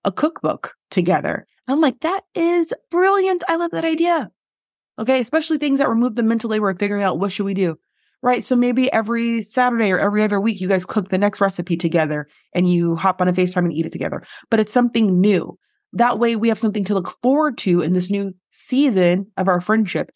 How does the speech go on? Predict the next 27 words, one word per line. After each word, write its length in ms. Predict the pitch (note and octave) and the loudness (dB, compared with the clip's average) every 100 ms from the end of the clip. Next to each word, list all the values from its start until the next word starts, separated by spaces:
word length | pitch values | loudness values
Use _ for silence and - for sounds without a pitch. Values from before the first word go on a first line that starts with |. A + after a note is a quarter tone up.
| _ _ | _ _
instead 320 | F#3 F3+ G#3+ | -8 0 2
of 240 | G#3 F3+ - | 2 0 -4
constantly 540 | - F#3 F3+ F#3 F3 | 0 0 0 -2 0
wishing 440 | E3 F#3+ - E3 E3 | 2 0 0 -2 0
things 300 | E3 E3+ F3 | 0 2 0
went 180 | D#3 | -2
back 200 | D#3+ D#3 | 0 -2
to 100 | - | -2
how 100 | E3+ | -2
they 120 | D#3+ D#3 | 0 -2
were 140 | C#3+ | -4
before. 360 | E3+ - - - _ _ _ _ _ _ _ | -8 -10 -12 -16 _ _ _ _ _ _ _
Okay? 340 | F3 F3+ F#3+ A3+ - _ _ _ _ _ - | -12 -4 -2 -4 -8 _ _ _ _ _ 0
And 140 | A3 | 2
finally, 480 | G#3+ C4+ C#4 C#4 C#4 - | 4 2 4 4 2 2
I 100 | A3+ | 0
would 100 | A3+ | 0
encourage 400 | A3 G3+ G3+ F3 | 0 0 0 0
you 200 | F#3 F3+ | -2 -4
to 320 | - D#3+ - _ | -4 -4 -4 _
act 480 | G#3 A3+ B3+ - - _ _ - | 0 0 -2 -8 -20 _ _ 0
on 460 | F#3 F#3 F#3 F#3+ - | 2 4 2 -2 -4
your 220 | F3+ F3+ | 0 2
feelings. 640 | F3 - F3 D#3 D3+ F3+ - _ _ _ - | 0 0 0 0 -6 -10 -12 _ _ _ 0
I'll 160 | G#3 | 0
tell 260 | G#3 A#3 A#3 | 2 0 2
you, 300 | F#3+ E3+ | 2 0